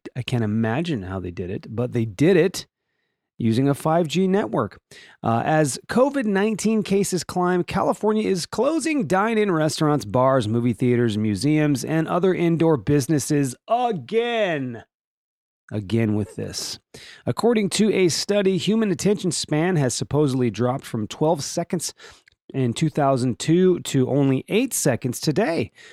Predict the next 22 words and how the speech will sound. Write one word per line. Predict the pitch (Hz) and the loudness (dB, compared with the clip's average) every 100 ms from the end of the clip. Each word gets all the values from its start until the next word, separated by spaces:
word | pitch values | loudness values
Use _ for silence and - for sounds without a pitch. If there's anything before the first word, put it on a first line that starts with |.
| - | -6
which | 180 214 | -2 0
is | 240 196 | 0 2
a | 214 208 208 | 4 4 2
second | - 269 294 202 | 2 0 0 -2
shorter | - 277 185 180 | 0 2 4 2
than | 151 208 | 2 0
a | 147 | 0
goldfish. | 104 180 208 220 139 - - 143 127 95 - - - - _ | 0 2 2 0 -4 -12 0 2 2 -2 -4 -4 -8 -12 _
Really, | 117 98 120 131 135 131 | -10 -2 2 4 4 2
people? | 117 127 120 127 127 - - - - _ _ - | 2 0 0 0 -2 -6 -20 -20 -20 _ _ -2
Do | 110 | 2
we | 117 | 4
need | 123 123 | 2 2
podcasts | - 120 127 127 131 120 | 0 0 2 2 0 -2
this | 104 113 127 | -4 -2 -2
small? | - 117 110 120 175 208 - _ _ _ _ | -2 -2 0 2 2 0 -8 _ _ _ _
Uh, | 113 107 | -6 -2
like | 113 113 | 0 0
this | 143 - | -2 -2
one, | 226 208 | -2 -2
bite-sized | 117 117 - 139 143 | -2 -2 0 -2 0
podcasts? | - 160 - 190 233 | -4 -6 -4 -6 -6